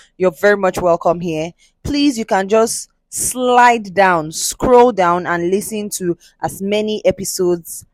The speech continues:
as possible. At least we have at least, at minimum, fifty episodes up for you to listen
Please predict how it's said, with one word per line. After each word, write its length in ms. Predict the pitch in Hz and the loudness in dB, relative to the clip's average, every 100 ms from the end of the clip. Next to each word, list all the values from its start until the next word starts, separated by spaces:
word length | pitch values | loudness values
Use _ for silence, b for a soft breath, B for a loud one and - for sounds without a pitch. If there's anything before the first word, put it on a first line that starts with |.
| _ - | _ -14
as 120 | - | -6
possible. 400 | 277 269 196 180 | -6 -4 0 2
At 140 | 170 | 2
least 220 | 240 226 | -2 -8
we 140 | 185 202 | -6 -6
have 520 | 190 226 254 214 - _ _ _ _ _ _ | 2 4 4 2 -14 _ _ _ _ _ _
at 220 | 190 196 - | 2 2 2
least, 560 | 226 220 247 233 - - | -2 0 2 2 0 -4
at 200 | - 190 | 2 2
minimum, 500 | 240 240 240 214 185 170 | 0 -2 -2 2 2 2
fifty 340 | 220 - 226 | -4 0 2
episodes 500 | 202 202 - 190 - | 2 0 2 2 2
up 220 | 202 190 - | 4 4 2
for 160 | 175 | -6
you 140 | 180 196 | -6 -6
to 140 | 180 | -6
listen 680 | 170 185 196 - 190 190 | -6 -6 -8 -8 -6 -6